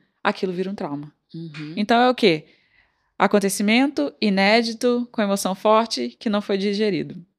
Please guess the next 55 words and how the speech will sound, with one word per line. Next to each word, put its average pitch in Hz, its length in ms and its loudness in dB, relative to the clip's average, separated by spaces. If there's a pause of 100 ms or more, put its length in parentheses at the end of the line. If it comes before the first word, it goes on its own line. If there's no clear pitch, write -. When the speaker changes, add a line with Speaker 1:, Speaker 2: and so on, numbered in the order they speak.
(600)
Speaker 2:
Perfeito. - 560 -18
Speaker 1:
Trauma. 160 400 4 (160)
Speaker 2:
Uhum. 254 520 4 (140)
Speaker 1:
<laughs> - 180 -20
Traumatizou. 190 640 2
Speaker 2:
Pra 180 160 -2
cada 185 220 0
pessoa 202 440 -2
pode 226 220 -2
ser - 80 -2
uma 240 160 -2
coisa 220 280 -2
diferente, 220 680 -2
uma 220 220 -2
coisa 208 200 2
traumática 196 540 0
pra 185 100 -4
uma 185 120 -2
pessoa 196 260 -4
pode 185 180 -2
não 185 100 -6
ser 190 160 -4
pra 185 180 -4
outra, 214 260 0
depende 185 340 -4
da 196 80 -4
capacidade 180 520 -4
de 170 40 -6
digestão 190 720 -4 (460)
<laughs> - 480 -10
ou 175 140 2
de 175 80 -2
processamento, 180 760 -4
né? 190 140 -2
Se 254 80 2
Speaker 1:
Ou - 20 8
Speaker 2:
a 277 40 6
Speaker 1:
de 247 60 4
Speaker 2:
gente 254 100 -2
quiser 262 140 4
usar - 100 0
Speaker 1:
processamento. 233 480 4
Speaker 2:
outro - 120 -4
termo. 208 360 -4
Speaker 1:
Exatamente. 233 720 2
Speaker 2:
Uhum. 175 380 -8
Speaker 1:
E 226 100 4
quando 240 300 2
o 269 100 2
Amaury 220 460 4
veio 196 400 2
e 196 60 2
ele 190 180 2
falou 180 640 0
da, 165 640 -2